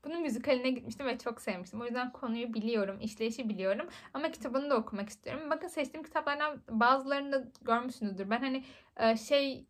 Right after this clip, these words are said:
modunda olan biri değilim. Hayır, asla spoiler yememem lazım modunda olan biri değilim. Hatta spoiler'ı seviyorum. O yüzden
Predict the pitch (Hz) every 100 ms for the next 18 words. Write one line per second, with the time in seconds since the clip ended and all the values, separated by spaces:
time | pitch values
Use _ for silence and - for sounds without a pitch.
0 | _ 240 247 240 247 240 240 240 214 220
1 | 214 269 285 247 269 262 - 262 247 233
2 | 226 226 208 190 196 202 220 214 214 214
3 | 226 240 302 381 339 311 - - 285 285
4 | 349 - 214 233 196 180 247 302 320 349